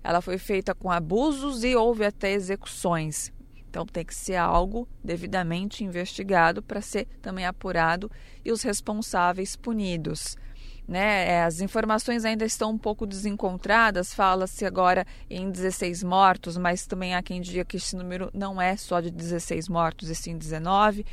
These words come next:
Quem mora por lá, é, a-, diz também que a situação tá um pouco tensa.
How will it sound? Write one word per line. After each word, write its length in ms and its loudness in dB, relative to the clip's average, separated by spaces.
Quem 200 -2
mora 240 6
por 240 0
lá, 320 8
é, 600 4
a-, 140 -2
diz 260 -2
também 320 -2
que 400 -2
a 120 -2
situação 600 -2
tá 120 -2
um 80 -4
pouco 320 -8
tensa. 760 0